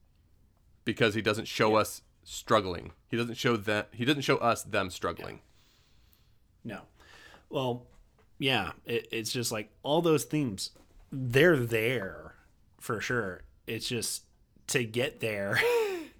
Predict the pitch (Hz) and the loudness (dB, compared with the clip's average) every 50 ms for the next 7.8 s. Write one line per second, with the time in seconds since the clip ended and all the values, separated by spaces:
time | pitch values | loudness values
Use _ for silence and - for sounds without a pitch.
0 | - - - 104 95 78 71 - - 113 107 101 95 - - - - - - - | -18 -6 0 2 2 2 2 -2 -4 -6 -6 -8 -10 -14 -16 -20 -18 -20 -20 -20
1 | - - - - - - - - _ _ _ _ _ - 160 147 147 160 156 160 | -20 -20 -20 -20 -20 -20 -20 -20 _ _ _ _ _ -6 -4 0 2 2 0 0
2 | - 151 143 147 135 131 131 123 117 101 107 92 - 123 120 107 87 78 78 90 | 0 0 2 2 0 0 -2 -2 -2 -2 -2 -4 -2 -4 -4 -4 -6 -8 -14 -18
3 | - - - - 143 175 190 185 185 175 170 170 165 165 165 156 151 139 - 135 | -20 -20 -14 -6 -2 -2 -2 0 2 2 2 4 4 4 4 2 0 -2 -2 -2
4 | 147 147 135 123 - - _ - - - 147 156 147 151 143 139 - - - - | -2 -4 -4 -8 -12 -16 _ -14 -4 -2 -2 0 0 0 -2 -4 -4 -10 -8 -4
5 | - 131 127 123 127 120 117 113 110 107 - - 127 117 113 110 104 98 - - | -2 0 0 2 2 2 2 0 -2 -2 -4 -2 -2 -2 -2 -4 -8 -8 -12 -16
6 | - - _ - _ - - - 139 139 127 117 101 95 92 90 - - - - | -20 -20 _ -20 _ -10 0 2 4 4 4 2 0 -2 -6 -8 -10 -14 -20 -20
7 | - - - - - - _ _ - - 104 101 101 98 92 92 - | -20 -20 -20 -20 -20 -20 _ _ -10 -6 -6 -4 -4 -6 -6 -8 -12